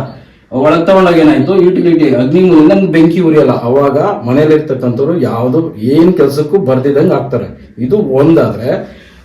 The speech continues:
ಅಗ್ನಿ ಮೂಲೆಯಲ್ಲಿ ನಮ್ಗೆ ಯುಟಿಲಿಟಿ ಬಂತು ಅಂದ್ರೆ ಹಾಸ್ಪಿಟಲ್ ಖರ್ಚು ಬರುತ್ತೆ, ಹೆಣ್ಮಕ್ಳಿಗೆ ಮಂತ್ಲಿ ಪ್ರಾಬ್ಲಮ್ ಸ್ಟಾರ್ಟ್ ಆಗುತ್ತೆ. ಅಗ್ನಿ ಮೂಲೆಯಲ್ಲಿ ಯಾವುದೇ ಕಾರಣಕ್ಕೂ ನೀರ್ನ ಉಪಯೋಗಿಸ್ಬಾರ್ದು. ಮತ್ ಇನ್ ಕೆಲವ್ರು ಏನ್ ಕೇಳ್ತೀರಾ ಅಂದ್ರೆ, ಇಲ್ಲಿ ಕೇಳ್ತೀರಾ,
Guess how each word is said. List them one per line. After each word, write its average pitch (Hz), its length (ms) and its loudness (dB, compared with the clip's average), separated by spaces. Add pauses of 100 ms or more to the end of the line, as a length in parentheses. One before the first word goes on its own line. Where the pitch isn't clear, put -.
(100)
ಅಗ್ನಿ 147 320 0
ಮೂಲೆಯಲ್ಲಿ 196 380 4
ನಮ್ಗೆ 175 200 2
ಯುಟಿಲಿಟಿ 165 380 0
ಬಂತು 113 360 -4
ಅಂದ್ರೆ 107 260 -6
ಹಾಸ್ಪಿಟಲ್ 160 640 -2
ಖರ್ಚು 151 220 0
ಬರುತ್ತೆ, 151 320 2
ಹೆಣ್ಮಕ್ಳಿಗೆ 143 680 2
ಮಂತ್ಲಿ 165 400 0
ಪ್ರಾಬ್ಲಮ್ 127 400 -2
ಸ್ಟಾರ್ಟ್ 131 220 -4
ಆಗುತ್ತೆ. 113 280 -4 (480)
ಅಗ್ನಿ 131 260 -2
ಮೂಲೆಯಲ್ಲಿ 151 380 2
ಯಾವುದೇ 127 340 2
ಕಾರಣಕ್ಕೂ 110 580 -4
ನೀರ್ನ 143 300 -2
ಉಪಯೋಗಿಸ್ಬಾರ್ದು. 127 880 -4 (400)
ಮತ್ 170 160 -2
ಇನ್ 233 180 0
ಕೆಲವ್ರು 190 260 4
ಏನ್ 175 140 -2
ಕೇಳ್ತೀರಾ 143 340 0
ಅಂದ್ರೆ, 190 300 0
ಇಲ್ಲಿ 165 140 -4
ಕೇಳ್ತೀರಾ, 131 320 0